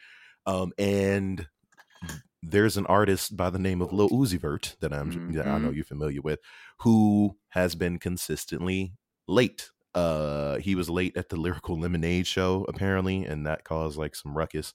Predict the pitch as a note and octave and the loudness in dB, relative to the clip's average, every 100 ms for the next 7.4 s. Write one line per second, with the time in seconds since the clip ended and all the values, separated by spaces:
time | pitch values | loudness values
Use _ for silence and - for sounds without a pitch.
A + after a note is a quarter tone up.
0 | _ - - _ _ F2 D#2 D#2 E2+ E2 | _ -20 -20 _ _ -6 -4 -2 -2 -2
1 | D#2 D2+ E2+ D#2+ C#2+ E2+ D#2+ E2+ - - | -4 -4 -2 -4 -2 -2 -2 -4 -6 -8
2 | D#2 D2+ - D#2 D2+ G2 F2+ D2+ D2 D#2 | -6 -6 -8 -8 -2 0 0 -2 -6 -4
3 | D#2 - _ _ _ F2+ F2 E2+ E2 F2+ | -4 -8 _ _ _ -4 -2 -2 -4 -4
4 | F2 D2+ - F2+ E2 D#2+ D2+ D#2+ D#2+ - | -6 -6 -2 -2 -2 -6 -6 -6 -6 -6
5 | D#2 D#2 - D2 - _ - E2 F#2 D#2+ | -6 -8 -8 -14 -14 _ -10 -4 -2 -2
6 | - - D#2+ - F#2+ E2 F2 - _ D2+ | -6 -12 -6 0 0 0 -4 -10 _ -14
7 | D2+ D2+ C#2 C2+ | -10 -8 -10 -12